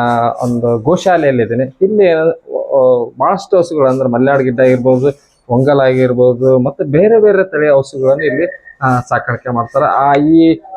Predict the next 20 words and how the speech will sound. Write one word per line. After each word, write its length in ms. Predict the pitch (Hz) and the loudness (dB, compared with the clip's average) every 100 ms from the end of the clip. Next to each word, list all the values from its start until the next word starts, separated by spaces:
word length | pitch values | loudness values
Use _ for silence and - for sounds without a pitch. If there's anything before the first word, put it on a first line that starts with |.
| - | -2
ಈ, 60 | 160 | 2
ಈ 340 | 165 123 160 170 | 2 4 4 4
ಆಕಳ 400 | 160 170 170 165 | 2 0 0 0
ವಿಶೇಷ 420 | 139 196 220 214 | 0 0 0 2
ಏನೇನು, 640 | 170 151 147 139 135 131 | 0 2 0 2 2 2
ಮತ್ತೆ 460 | 127 - - - 131 | -2 -8 -12 -4 -2
ನಮ್ಮ 280 | 139 170 170 170 170 165 135 | -2 -2 -2 0 0 0 0
ಜವರ 200 | 139 151 | 0 0
ಆಕಳ 500 | 143 139 135 143 135 | 0 0 -2 0 0
ಹಸುಗೆ, 500 | 123 139 131 131 139 | 0 -2 -2 0 2
ಈ 20 | |
ಆ-, 280 | 127 123 123 - | 2 2 0 -4
ಆಕಳ 280 | 120 117 120 | -6 -2 -2
ಹಸುಗೆ 340 | 113 120 120 | -4 -6 -2
ಏನು 120 | 143 135 131 _ _ | 0 0 -2 _ _
ವ್ಯತ್ಯಾಸ 400 | 160 151 160 147 135 | -8 -2 -2 -2 -4
ಐತೆ 160 | 123 | -6
ಅಂತ 220 | 127 127 180 | -10 -6 -4
ಇಲ್ಲಿ 360 | 196 147 147 | -2 -2 0
ವ್ಯವಸ್ಥಾಪಕರಾದ, 1040 | 143 127 143 - 143 - 131 120 117 135 | 2 2 0 -4 -8 -6 -2 0 0 0